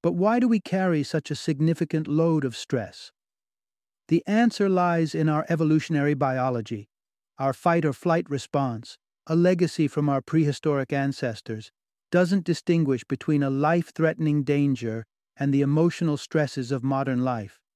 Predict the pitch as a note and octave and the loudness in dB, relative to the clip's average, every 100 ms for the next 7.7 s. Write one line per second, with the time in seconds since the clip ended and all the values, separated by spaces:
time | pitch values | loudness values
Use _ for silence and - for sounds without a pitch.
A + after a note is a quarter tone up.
0 | _ _ _ _ - D#3 D3+ E3 F3 F3 | _ _ _ _ -2 0 2 2 2 4
1 | E3+ D#3+ D#3+ - - C3+ B2+ - - C3 | 4 2 0 -6 -6 -2 -2 -4 -4 -4
2 | A#2 C3 B2 - _ - D3 C3+ D3 D#3 | -4 -8 -8 -12 _ -6 -4 -2 0 0
3 | D#3 C#3 D#3 C3+ - D#3+ D#3 - C3 - | 0 0 -2 -2 0 0 0 -6 -8 -4
4 | D3+ B2+ - - _ _ _ _ - - | -2 -2 -6 -20 _ _ _ _ -10 0
5 | F3+ E3+ D3 C3+ C3 C3 C3+ C#3 C#3+ - | 2 4 2 2 0 0 0 0 0 -2
6 | C#3 C3+ B2+ - D3 C#3 C#3 B2+ - D3+ | -2 -2 -4 -4 -4 -4 -6 -6 -4 0
7 | D3 - C3+ B2+ C#3 A#2 | 0 -2 -4 -2 -2 -2